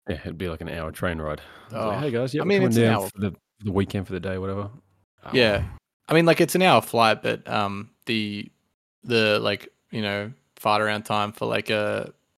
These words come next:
Speaker 1: Yeah,
Speaker 2: a bullet
Speaker 1: I was gonna
Speaker 2: train
Speaker 1: say
Speaker 2: is so much less than a flight,
Speaker 1: Yeah, I was
Speaker 2: like
Speaker 1: gonna say,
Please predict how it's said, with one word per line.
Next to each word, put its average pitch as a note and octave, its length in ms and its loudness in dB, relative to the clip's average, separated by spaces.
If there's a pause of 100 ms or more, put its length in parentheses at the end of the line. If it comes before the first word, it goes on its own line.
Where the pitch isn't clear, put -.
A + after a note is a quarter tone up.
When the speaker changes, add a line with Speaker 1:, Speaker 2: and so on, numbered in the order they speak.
(260)
Speaker 1:
Yeah, C3 520 4
Speaker 2:
a A2 40 -2
bullet A2+ 220 4
Speaker 1:
I - 40 4
was B2+ 80 0
gonna G#2+ 120 4
Speaker 2:
train G#2 140 4
Speaker 1:
say G#2 40 2
Speaker 2:
is G2+ 140 -2
so A2+ 340 2
much G#2 180 -2
less G#2 320 -2
than G#2 120 -2
a - 20 -6
flight, G2+ 360 0
Speaker 1:
Yeah, F2 60 -4
I - 40 -2
was B2 60 2
Speaker 2:
like B2+ 80 -4
Speaker 1:
gonna A#2+ 100 -4
say, A2+ 140 -6